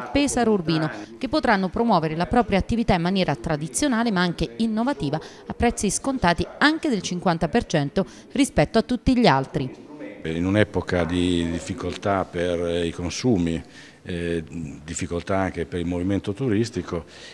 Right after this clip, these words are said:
Speaker 2: e di una sempre maggiore globalizzazione e concorrenza tra sistemi commerciali, sistemi turistici,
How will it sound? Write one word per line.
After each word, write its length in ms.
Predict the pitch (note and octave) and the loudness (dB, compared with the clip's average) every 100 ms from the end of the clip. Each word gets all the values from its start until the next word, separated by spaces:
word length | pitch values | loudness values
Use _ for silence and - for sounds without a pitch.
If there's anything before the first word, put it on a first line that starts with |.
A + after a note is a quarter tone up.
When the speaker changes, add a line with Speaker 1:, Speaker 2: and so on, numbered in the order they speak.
| - | -12
Speaker 2:
e 140 | - F2 | -8 -4
di 100 | G#2+ | -2
una 180 | G2+ | -2
sempre 440 | E2+ A2 B2 G#2 F#2 | 0 0 0 0 0
maggiore 760 | F#2 F2+ G2+ G#2 F2+ F2 E2+ | 0 2 4 4 4 4 2
globalizzazione 920 | E2 F2+ E2+ F2+ F2 F2+ - A2 F#2 | 0 -2 0 -2 -2 -4 0 2 2
e 40 | D#2+ | 0
concorrenza 720 | F2+ E2 F2 F2 G2 D#2+ E2 | -4 -4 -2 0 0 0 -4
tra 180 | - E2+ | -4 -2
sistemi 640 | - F2 - F2+ F2 E2+ | -2 -4 -2 -2 -2 -4
commerciali, 680 | D#2+ E2 E2 - D#2 F#2 E2+ | -6 -8 -8 -8 -8 -4 -4
sistemi 380 | D#2 D#2+ G#2 G#2 | -6 -4 -2 -2
turistici, 640 | C3+ G2 F2+ G#2+ - B2 | 0 0 0 -2 -2 -4